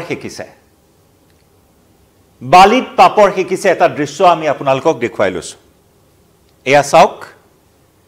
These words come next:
উৎকট গৰম আৰু বালিত পাপৰ সেকিছে। এনেকুৱা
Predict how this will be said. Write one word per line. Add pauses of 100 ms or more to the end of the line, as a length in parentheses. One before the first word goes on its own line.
(240)
উৎকট (100)
গৰম (200)
আৰু (180)
বালিত (160)
পাপৰ (120)
সেকিছে। (2750)
এনেকুৱা